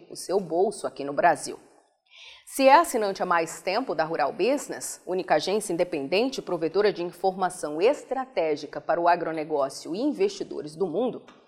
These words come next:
e acompanha diariamente as análises de mercado que disponibilizamos em nossas plataformas,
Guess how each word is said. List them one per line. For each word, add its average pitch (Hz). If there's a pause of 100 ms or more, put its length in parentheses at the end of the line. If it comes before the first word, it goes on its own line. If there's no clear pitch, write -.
(180)
e 381
acompanha 330
diariamente 165
as 160
análises 165
de 139
mercado 165
que 202
disponibilizamos 185
em 156
nossas 156
plataformas, 156